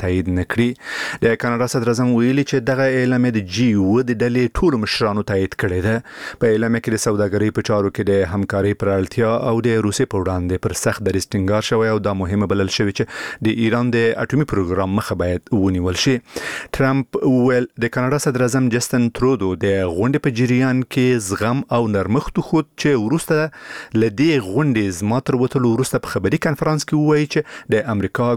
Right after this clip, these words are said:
ګمرکي تعرفې یو ډول سپکاوی دی او دی به فشار ته تسلیم نشي. ټرمپ وویل، دا ډېرې نادرستې او کمزورې خبرې دي. د ټرمپ په وینا، زموږ ګمرکي تعرفې د هغه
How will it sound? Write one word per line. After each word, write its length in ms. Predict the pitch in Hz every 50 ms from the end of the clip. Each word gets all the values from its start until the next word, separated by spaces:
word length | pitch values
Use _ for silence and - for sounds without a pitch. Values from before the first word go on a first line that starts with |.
| 107 92 101
ګمرکي 420 | 95 90 92 98 - - 143 - 139
تعرفې 340 | 127 123 123 - - 123 110
یو 100 | 98 95 90
ډول 220 | 98 95 95 87 -
سپکاوی 540 | - - - - 101 95 95 95 95 92 87
دی 80 | 95 92 95 95
او 160 | 92 92 90 90
دی 80 | 110 113 120 107 117
به 140 | 117 - -
فشار 320 | 110 - - 104 98 -
ته 80 | 104 -
تسلیم 340 | 98 - - - 95 85 87 90
نشي. 240 | 92 - - 127 120 113 - - - - - - -
ټرمپ 260 | - 123 117 110 - 117 117
وویل، 180 | 113 110 101 95
دا 80 | 107 101
ډېرې 400 | 90 87 110 120 123 123 117 113
نادرستې 500 | 104 101 92 92 107 113 - - 113 101
او 80 | 98 _ -
کمزورې 460 | 92 92 87 110 120 117 101 - -
خبرې 280 | 104 87 90 90 90 90 85 101
دي. 60 | 95 92 92 92
د 120 | 92 - -
ټرمپ 240 | - 107 104 95 -
په 80 | 101 95
وینا، 220 | 92 95 98 101 98 82 90
زموږ 280 | 92 101 110 117 107 98 120
ګمرکي 280 | 123 117 110 - - 135
تعرفې 480 | - - 98 90 90 87 - - 131 151 - - - - - - - 110
د 100 | 110 98
هغه 220 | 131 117 107 98